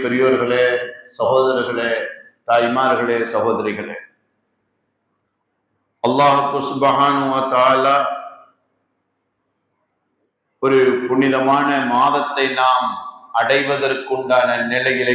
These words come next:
இருந்து கொண்டிருக்கிறோம். இன்ஷா அல்லாஹ், இந்த மாலை துல்ஹஜ்ஜினுடைய துவக்கத்தை நாம் அடைய இருக்கிறோம்.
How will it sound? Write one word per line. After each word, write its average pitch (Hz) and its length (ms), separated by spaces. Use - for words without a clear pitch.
இருந்து 117 280
கொண்டிருக்கிறோம். 104 640
இன்ஷா 127 340
அல்லாஹ், 131 480
இந்த 131 180
மாலை 143 340
துல்ஹஜ்ஜினுடைய 139 920
துவக்கத்தை 143 640
நாம் 123 260
அடைய 135 260
இருக்கிறோம். 123 460